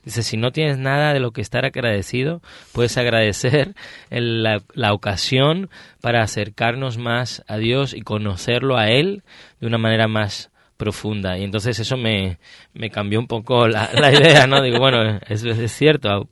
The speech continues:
tengo la oportunidad, eh, te, la, te estoy agradecido por la oportunidad de acercarme más y aprender de una manera más clara la provisión de, de Dios. Y a veces Dios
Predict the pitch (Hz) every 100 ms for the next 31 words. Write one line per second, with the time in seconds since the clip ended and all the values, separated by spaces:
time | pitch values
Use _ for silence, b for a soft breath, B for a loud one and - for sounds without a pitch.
0 | - - 120 127 131 120 113 - 107 -
1 | - 104 101 98 127 131 113 - B B
2 | 107 110 _ - - 107 104 107 - -
3 | 110 - 143 135 120 113 - 147 143 -
4 | 113 101 - B B - 107 107 107 -
5 | 107 113 139 131 - 98 101 113 123 131
6 | 120 120 131 180 - - B B - 113
7 | 117 110 107 113 123 - - - 117 113
8 | 113 117 113 113 110 104 104 101 - -
9 | 110 113 127 151 170 B B B - 113
10 | 110 101 98 - 123 120 123 120 117 107
11 | 107 104 107 113 139 147 113 117 123 151
12 | 123 165 151